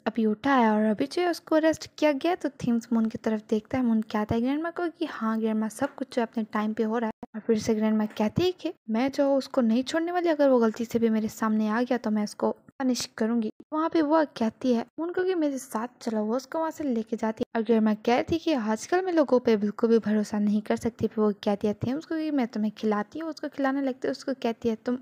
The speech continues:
बहुत ज़्यादा वीक हो गए हो। तो थेम्स कहता है लेकिन हाँ, अभी भी मैं handsome हूँ। तो वहाँ पे ग्रैंडमा कहती है कि हाँ, मेरा grandson अभी भी गुड looking है।" तो वहाँ पे थेम्स कहता है कि ग्रैंडमा, आप हमेशा सही बोलती हो। फिर हमें देखने को मिलता है कि बुआ जो है मून को बहुत ही गुस्से से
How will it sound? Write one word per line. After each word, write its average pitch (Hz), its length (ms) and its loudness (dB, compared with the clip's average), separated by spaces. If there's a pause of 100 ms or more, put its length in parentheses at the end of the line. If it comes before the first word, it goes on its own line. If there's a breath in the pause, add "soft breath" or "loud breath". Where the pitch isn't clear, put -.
(160)
बहुत 302 300 0
ज़्यादा 349 260 0
वीक 269 340 0
हो 311 160 2
गए 311 140 0
हो। 330 60 4
तो 330 160 -2 (120)
थेम्स 294 180 2
कहता 254 280 0
है 302 60 2
लेकिन 302 220 0
हाँ, 247 220 2
अभी 226 160 4
भी 294 100 4
मैं 294 120 2
handsome 220 400 -2
हूँ। 311 100 -4
तो 311 100 -4
वहाँ 233 180 0
पे 226 160 0 (120)
ग्रैंडमा 214 300 0
कहती 214 320 -4
है 311 40 -4
कि - 140 -8
हाँ, 220 180 -4 (400)
मेरा 349 160 4
grandson 226 600 2
अभी 233 200 4
भी 220 140 2
गुड 208 200 0
looking 214 380 0
है।" 208 120 -2
तो 202 140 -4
वहाँ 202 240 -2
पे 208 160 -4 (100)
थेम्स 208 220 -4 (100)
कहता 208 260 -4
है 349 100 2
कि 359 200 -2
ग्रैंडमा, 208 400 0
आप 208 180 -2
हमेशा 208 340 -4
सही 208 340 0
बोलती 208 360 0
हो। 214 80 4 (140)
फिर 233 100 -4
हमें 220 140 2
देखने 214 280 4
को 208 160 4
मिलता 202 360 0
है 277 100 -2 (100)
कि 254 220 0 (180)
बुआ 214 240 4
जो 226 160 0
है 208 140 0 (140)
मून 247 140 2
को 240 220 0
बहुत 202 300 -4
ही 214 40 0
गुस्से 214 320 -6
से - 180 -10